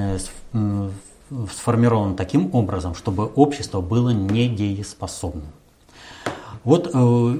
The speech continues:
я постоянно говорю о том, что, э, любой человек для своей жизненной, э, вот, ну, просто по жизни, э, деятельности всю информацию получает всегда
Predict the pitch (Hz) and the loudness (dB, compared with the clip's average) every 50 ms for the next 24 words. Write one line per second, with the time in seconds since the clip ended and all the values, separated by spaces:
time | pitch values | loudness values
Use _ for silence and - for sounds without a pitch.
0 | - - 123 147 156 160 - - 165 151 147 139 120 127 127 131 139 147 151 156 | 0 4 4 4 4 4 0 0 2 4 6 6 4 4 4 4 4 4 4 4
1 | 143 120 117 117 - 180 185 156 143 - - - - - - - - 139 139 123 | 4 4 4 2 2 0 0 0 -2 -6 -12 -12 -10 -10 -4 4 8 8 8 8
2 | 113 104 87 76 71 - - - - _ _ _ _ - _ _ _ _ _ - | 8 4 0 -4 -8 -12 -20 -20 -20 _ _ _ _ -20 _ _ _ _ _ -20
3 | - - - - 120 117 117 113 110 107 107 104 101 101 98 98 110 131 135 180 | -20 -10 -2 2 4 4 4 4 4 4 2 2 2 0 0 2 2 4 4 4
4 | 190 185 - 147 127 120 110 92 90 87 87 87 - - - 113 90 117 131 127 | 4 4 2 2 2 2 2 0 -2 -4 -4 -6 -10 -12 -10 -4 0 0 0 0
5 | - 123 139 156 175 160 127 101 98 120 123 101 98 98 92 90 90 101 - - | 2 2 4 4 4 4 2 2 2 0 0 0 -2 -2 -2 -4 -4 -6 -4 -4
6 | 120 123 - - 165 170 - - 214 - 156 - - - 107 107 104 95 - 139 | -4 -4 -4 -6 -8 -4 -2 -2 0 0 0 -2 -2 -2 -2 -2 -2 -2 2 2
7 | 131 123 110 101 87 87 90 85 82 - - - - - - - - - 120 110 | 2 2 2 0 -2 -2 -6 -8 -8 -12 -18 -18 -16 -16 -16 -16 -8 -4 0 0
8 | 110 107 104 104 104 101 101 101 101 101 98 95 95 95 95 156 214 208 208 175 | 2 2 2 0 0 0 0 0 0 0 0 -2 -2 -2 0 0 0 0 0 0
9 | 165 160 151 - - - 139 123 - - - - - - - - - 160 156 143 | 0 0 -2 -2 -4 -4 -6 -6 -6 -10 -20 -20 -20 -16 -8 0 4 6 6 6
10 | 107 - - 107 101 110 131 160 156 - 131 123 - 101 90 92 87 - - - | 6 4 0 0 0 2 0 0 -2 -4 -6 -4 -4 -4 -4 -4 -4 -4 -4 -2
11 | 95 90 92 90 - - - - - 101 104 101 85 - 80 - | -2 -2 -2 -4 -8 -10 -10 -6 -4 -2 -2 -2 -2 -4 -8 -10